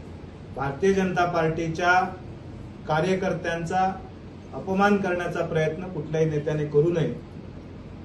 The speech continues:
जरी हा आमचा अंतर्गत मामला असला तरी सुद्धा ज्यावेळी अशा गोष्टी मीडियाच्या माध्यमातून बाहेर येतात त्यावेळी त्याला त्वरित उत्तर देणं हे खऱ्या अर्थाने गरजेचं मी समजतो. कारण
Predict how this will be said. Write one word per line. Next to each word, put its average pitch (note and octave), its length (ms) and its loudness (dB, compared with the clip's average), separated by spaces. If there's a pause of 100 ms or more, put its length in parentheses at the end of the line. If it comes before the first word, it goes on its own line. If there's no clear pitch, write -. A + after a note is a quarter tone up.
(500)
जरी E3 200 2
हा F#3 160 6
आमचा F3+ 300 2
अंतर्गत G3 560 2
मामला E3+ 300 4
असला B2 320 0 (920)
तरी D#3+ 180 2
सुद्धा F#3 280 -2
ज्यावेळी F3 640 4
अशा - 320 -6
गोष्टी F3+ 800 0 (480)
मीडियाच्या F#3 460 4
माध्यमातून F3 640 0
बाहेर D#3+ 240 6
येतात D3+ 300 2 (720)
त्यावेळी D#3+ 200 -2
त्याला E3 220 0
त्वरित F3 380 2
उत्तर E3+ 280 -2
देणं D#3+ 260 4
हे D#3+ 260 2
खऱ्या D3 180 2
अर्थाने D3+ 360 0
गरजेचं E3 560 2
मी D3+ 160 0
समजतो. D3 520 0 (960)
कारण F3 300 4